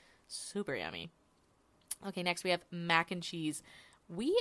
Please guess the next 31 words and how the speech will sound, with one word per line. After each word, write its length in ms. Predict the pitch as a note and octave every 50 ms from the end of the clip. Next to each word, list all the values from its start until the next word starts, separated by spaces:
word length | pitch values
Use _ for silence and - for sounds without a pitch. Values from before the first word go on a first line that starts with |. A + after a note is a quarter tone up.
| G#4+ -
have 180 | - C#4 C4 A3
never 460 | G3 F#3 F3 F3 E3+ E3+ A3 C4 C4+
been 240 | - F#3+ F3+ F3+ F#3
the 60 | G3
family 440 | - - D#3 D#3 D#3 D#3 D#3+ F3 E3+
that 140 | - -
has 180 | F3 F3+ E3+ D#3+
mac 240 | D#3+ D#3+ D#3 - -
and 80 | F3
cheese 240 | - - D3 D3+ D3
as 160 | - - D#3+
a 40 | G3+
side, 460 | - - C#4+ D#4 D#4+ A3 E3 D3+ - -
and 120 | - E3+ E3
honestly, 580 | - F3+ G3 B3+ C4+ - - E4 E4+ F4 F#4 F#4 - _ _ _ _ -
I 380 | F#3+ F#3+ G3 G#3 G#3+ A3+ A#3+ -
am 440 | - F3+ E3+ E3 E3+ F3 F#3+ G3+ A3+ - _
disgusted 520 | - C4 - - E4+ F#4 - - - D#3+ D#3+
by 160 | - - -
us. 320 | - - - - - - - - - - G#4 - -
<laughs> 80 | E4+ E4 - - - - - - - - - - _ _ _ _ G3
Why 320 | F3+ G#3 B3 D#4 G4+ B4 B4+ B4
don't 260 | F#4 F4+ F4+ F#4 D#4
we 120 | F4 E4+
have 260 | D#4+ E4 E4+ E4+ D#4 C#4
mac 240 | D4 D4+ D#4+ D#4+
and 120 | E4+ E4 D#4+
cheese 280 | - F4 F4+ F4 E4
at 140 | E4+ D#4+ -
Thanksgiving? 500 | E4 D#4+ D#4 - - F4 E4 D#4 A#3 - - _
That 600 | G3 F3+ A3 B3+ C#4 D4+ D#4+ D#4 - - - -